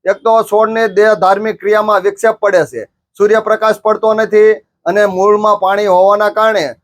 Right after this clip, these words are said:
છોડ ખોરાક લઈ શકતો નથી. એના કારણે છોડવા ઊભા સુકાઈ જાય છે,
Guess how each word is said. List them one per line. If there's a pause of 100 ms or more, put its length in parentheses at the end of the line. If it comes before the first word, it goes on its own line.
(240)
છોડ
ખોરાક
લઈ
શકતો
નથી. (180)
એના
કારણે (200)
છોડવા
ઊભા
સુકાઈ
જાય
છે,